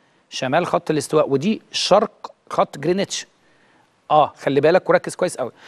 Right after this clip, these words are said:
طب حد سياسي طبيعي، وحاطط لي رقم أربعة هنا، يبقى البحر المتوسط. رقم خمسة مدينة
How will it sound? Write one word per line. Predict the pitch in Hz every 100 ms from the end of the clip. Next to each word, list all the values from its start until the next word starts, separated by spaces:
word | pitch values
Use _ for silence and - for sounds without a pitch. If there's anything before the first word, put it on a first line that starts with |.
| - -
طب | 127
حد | - 226 214
سياسي | 185 165 175 196 220 311 _ _ _ _
طبيعي، | - 165 175 135 120 - _
وحاطط | - 196 170
لي |
رقم | 175 170
أربعة | 165 156 156
هنا، | 135 135 - _ 143
يبقى | 135
البحر | 131 135 - 175 190 _ _ -
المتوسط. | 160 160 135 - -
رقم | 165 202
خمسة | 185 196 208 185
مدينة | 165 143 185 190